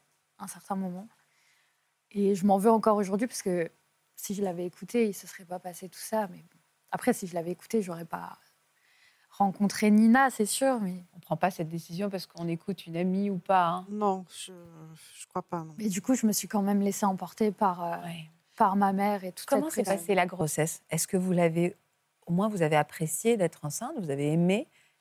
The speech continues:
Speaker 2: être
Speaker 1: J'ai,
Speaker 2: enceinte ?
Speaker 1: euh, trouvé ça insupportable. Euh, être enceinte, vraiment, déjà, j'ai vomi du début à la fin,
Speaker 2: Ouais.
Speaker 1: jusqu'à mon accouchement.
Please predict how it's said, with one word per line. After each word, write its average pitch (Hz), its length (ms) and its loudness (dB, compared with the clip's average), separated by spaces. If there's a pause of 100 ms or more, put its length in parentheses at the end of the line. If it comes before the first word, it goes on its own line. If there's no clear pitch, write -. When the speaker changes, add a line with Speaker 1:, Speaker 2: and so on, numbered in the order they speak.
Speaker 2:
être - 140 -16
Speaker 1:
J'ai, 220 120 0
Speaker 2:
enceinte ? 196 180 -6
Speaker 1:
euh, 202 280 -12
trouvé 208 300 -8
ça - 200 -6
insupportable. - 720 -10 (1600)
Euh, 202 240 4 (180)
être 226 280 0
enceinte, 254 560 0
vraiment, 214 640 2
déjà, 202 260 2
j'ai 196 120 2
vomi 196 320 2
du 185 120 -6
début 202 340 2
à 214 80 4
la 202 120 2
fin, 220 240 -16 (240)
Speaker 2:
Ouais. 160 140 -20 (600)
Speaker 1:
jusqu'à 196 300 0
mon 208 160 2
accouchement. 196 500 -2